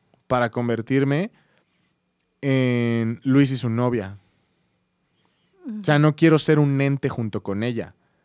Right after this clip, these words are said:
Speaker 2: Ujú.
Speaker 1: Quiero ser yo mi propio ente, seguir siendo yo,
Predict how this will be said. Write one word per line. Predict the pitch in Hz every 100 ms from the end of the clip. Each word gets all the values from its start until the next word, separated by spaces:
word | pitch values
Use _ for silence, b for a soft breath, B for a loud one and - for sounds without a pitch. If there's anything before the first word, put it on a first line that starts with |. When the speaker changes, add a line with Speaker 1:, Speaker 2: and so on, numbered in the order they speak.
| _ _
Speaker 2:
Ujú. | 233 214 226
Speaker 1:
Quiero | 214 127 143
ser | 143 135 110
yo | 131
mi | 156 160
propio | 151 151 143 139
ente, | 139 139 143 190 339 _ _ _ _ _
seguir | - 107 123
siendo | 139 156 147 143
yo, | 135 143 185